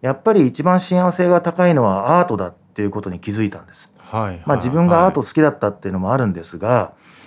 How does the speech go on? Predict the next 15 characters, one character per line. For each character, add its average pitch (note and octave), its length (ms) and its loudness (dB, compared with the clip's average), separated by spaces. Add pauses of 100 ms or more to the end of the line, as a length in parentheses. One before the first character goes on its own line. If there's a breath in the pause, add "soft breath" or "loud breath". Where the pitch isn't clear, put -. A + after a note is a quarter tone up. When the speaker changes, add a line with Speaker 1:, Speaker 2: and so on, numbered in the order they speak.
(200 soft breath)
Speaker 2:
い。 - 20 -14
Speaker 1:
で、 C3+ 320 0
そ B2 140 -12
こ E3 120 -4
で E3+ 320 4
ず D3 240 0
っ - 20 -4
と F3 100 -8
構 F3+ 260 2
想 F3 600 0
を E3 200 -4
続 D3+ 280 -8
け E3 100 0
て D#3+ 140 0
て、 G#2+ 380 0